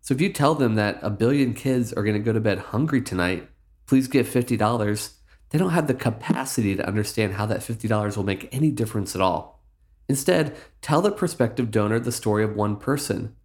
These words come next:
The story of the one is a powerful fundraising technique that helps connect the reader emotionally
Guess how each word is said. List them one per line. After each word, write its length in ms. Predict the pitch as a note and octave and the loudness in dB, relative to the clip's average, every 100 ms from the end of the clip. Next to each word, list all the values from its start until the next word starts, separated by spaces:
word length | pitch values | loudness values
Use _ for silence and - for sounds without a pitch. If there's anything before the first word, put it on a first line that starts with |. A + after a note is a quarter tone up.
| _ _ _ _ | _ _ _ _
The 80 | - | -6
story 320 | - C3 C3 | -2 2 4
of 80 | D#3+ | 4
the 80 | F3 | 2
one 440 | D3 G#2 F#2 F2+ | 2 0 0 -2
is 200 | G2 A2 | -4 -2
a 60 | G#2 | -4
powerful 680 | - - A#2 B2+ B2 - F#2+ | -4 -4 0 2 2 -2 -4
fundraising 540 | G2+ G2 G2 F#2 G2 | -2 -2 -2 -4 -6
technique 420 | - F2+ F#2 F2+ - | -6 -4 -4 -4 -4
that 100 | - | -4
helps 280 | G2+ - | -4 -4
connect 380 | - - G#2 G#2+ | -6 -4 -2 -2
the 80 | G#2+ | -4
reader 340 | G2 G2+ G2 | 0 0 0
emotionally 840 | - F#2+ F#2+ G#2+ C3+ C#3+ D#3+ G3 | -2 0 0 0 0 2 2 -2